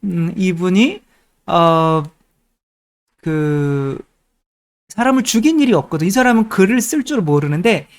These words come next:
이 많은 사람들 앞에서 거기 써놓은 글이 어, 내가 쓴 거라고 밝힐 수가 없는 거예요. 왜? 나는, 이 사람은 지금 문맹이에요. 어, 글을 못 읽어. 글을 사람들 앞에서 드러내는 게 너무 창피했기 때문에 뭘 받냐면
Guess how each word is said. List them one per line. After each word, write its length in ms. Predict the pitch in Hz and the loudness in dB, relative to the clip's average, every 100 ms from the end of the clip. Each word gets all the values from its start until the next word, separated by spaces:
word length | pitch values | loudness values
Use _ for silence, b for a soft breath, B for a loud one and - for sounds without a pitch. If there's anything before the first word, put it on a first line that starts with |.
| b _ - | b _ -2
이 320 | 233 254 208 | 0 2 2
많은 520 | 147 143 - 208 262 | 0 -6 -4 -2 0
사람들 380 | 247 247 226 214 | 0 0 0 0
앞에서 380 | 147 175 170 240 | 0 -2 -4 -4
거기 260 | 160 156 | -2 -4
써놓은 420 | 175 269 262 254 226 | -2 0 0 0 -2
글이 460 | - 170 247 370 - _ _ _ _ - | 0 2 2 0 -8 _ _ _ _ -8
어, 340 | 147 139 131 - | -4 -4 -6 -6
내가 340 | 143 160 269 | -2 0 2
쓴 260 | 269 285 269 | 0 0 0
거라고 340 | 240 220 190 | 2 2 0
밝힐 300 | - 202 302 | -2 -4 -2
수가 180 | 269 254 | -2 -2
없는 220 | 165 147 | 0 0
거예요. 140 | 139 139 | -2 -2
왜? 280 | 180 151 123 | 0 0 -2
나는, 340 | 147 135 175 | -2 0 0
이 60 | 190 | -2
사람은 400 | 226 233 220 202 | 0 2 2 2
지금 340 | - 175 180 | -2 -4 -4
문맹이에요. 720 | 165 170 208 233 254 175 123 117 _ _ _ _ _ | 0 2 4 4 4 2 -2 -6 _ _ _ _ _
어, 240 | - 123 120 - | -16 -16 -16 -2
글을 260 | 202 208 | 2 2
못 260 | 151 156 185 | 2 2 2
읽어. 320 | 170 139 113 _ _ _ | 0 -2 -8 _ _ _
글을 320 | - 208 254 294 | -2 0 0 -2
사람들 440 | - 240 233 220 | -2 0 0 0
앞에서 300 | 208 214 196 | 0 -2 -6
드러내는 540 | 175 170 170 170 165 170 | -6 -2 0 0 -2 0
게 220 | 233 359 _ _ _ | 0 -2 _ _ _
너무 300 | 165 - 185 | -8 -2 -2
창피했기 500 | 196 247 247 240 214 | -2 -4 -2 -4 -4
때문에 460 | - 175 175 269 359 | -6 -2 0 -2 -4
뭘 240 | - 156 165 | -6 -4 -2
받냐면 520 | 156 147 147 208 359 | -2 -2 0 -2 -2